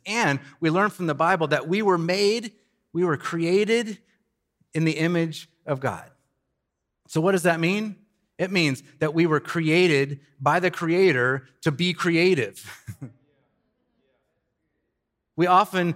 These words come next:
abuse that creative gift. It's true. It, it happens. But sometimes, like, at our best, when, when,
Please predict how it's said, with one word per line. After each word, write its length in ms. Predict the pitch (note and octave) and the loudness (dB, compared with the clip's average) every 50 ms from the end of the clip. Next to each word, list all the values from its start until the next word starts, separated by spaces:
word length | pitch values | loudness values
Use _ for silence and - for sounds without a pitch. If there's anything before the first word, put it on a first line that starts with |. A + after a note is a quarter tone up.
| - - - | -6 -4 -2
abuse 540 | D#3+ D#3 B2+ C#3 D3+ E3+ F#3 F#3+ F#3+ D#3+ | -2 -2 0 -2 -2 0 0 0 0 2
that 180 | D3+ C#3+ B2+ - | 2 0 0 0
creative 400 | - - B2+ A#2+ A2+ A2+ G#2+ F#2+ | -2 -4 -2 -2 -2 -4 -6 -6
gift. 400 | G2+ G2+ G#2 - - - - - | -8 -10 -10 -10 -12 -18 -20 -20
It's 160 | A#2 A#2+ - | -18 -18 -14
true. 280 | - - B2 - - - _ - B2 A#2 | -10 -10 -10 -10 -12 -16 _ -20 -18 -14
It, 280 | B2+ B2 C#3+ B2+ A2+ | -8 -6 -4 -4 -4
it 120 | B2 D3 - | -4 -4 -2
happens. 560 | - C3 G2+ - - - - - - - - _ _ _ _ _ _ _ _ _ _ - | 0 0 -2 -2 -8 -18 -20 -20 -20 -20 -20 _ _ _ _ _ _ _ _ _ _ -12
But 120 | D3 D3+ | -12 -10
sometimes, 1000 | - - - G3 A3 A3+ F#3 - - F#2+ F2+ - - _ _ - - - - - _ _ _ _ _ _ _ _ _ | -10 -6 -4 -4 -2 -2 -4 -6 -8 -10 -12 -14 -18 _ _ -20 -20 -20 -20 -20 _ _ _ _ _ _ _ _ _
like, 140 | B2+ A#2+ - | -14 -8 -4
at 140 | C#3+ D3+ D#3+ | -2 0 0
our 80 | E3 | 0
best, 640 | C3 G#2+ G#2+ F2 - - - - - - - - - _ _ _ _ _ _ _ _ - | -2 -4 -6 -8 -10 -12 -18 -20 -20 -20 -20 -20 -20 _ _ _ _ _ _ _ _ -12
when, 240 | A#2+ A#2+ B2+ B2+ B2 B2+ - | -8 -6 -6 -6 -8 -10 -6
when, 200 | D3+ D3+ D3 | -4 -4 -4